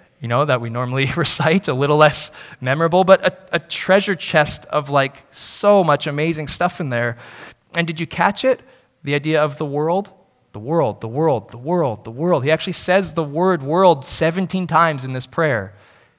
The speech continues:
He's talking about the world. And I have a question, um, for all of us in light of this. Is the world good?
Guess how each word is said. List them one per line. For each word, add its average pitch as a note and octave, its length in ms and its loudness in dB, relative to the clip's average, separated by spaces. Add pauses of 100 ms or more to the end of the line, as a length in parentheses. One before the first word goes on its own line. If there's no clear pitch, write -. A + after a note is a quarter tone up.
(240)
He's - 180 -12
talking F3+ 400 0
about C3+ 260 0
the C3+ 80 -8
world. D3+ 480 0 (1500)
And D#3 120 0
I D3+ 60 2
have D#3+ 300 2
a D3 60 -4
question, C3+ 640 -4 (240)
um, A#2+ 280 -4
for - 160 -2
all C3+ 200 4
of C3 80 -2
us C3 180 -2
in C3+ 80 -6
light F3 180 6
of C#3 60 -2
this. G#2+ 380 -6 (840)
Is F#3 340 0
the G3+ 100 4
world D#3+ 720 2
good? B2+ 420 -2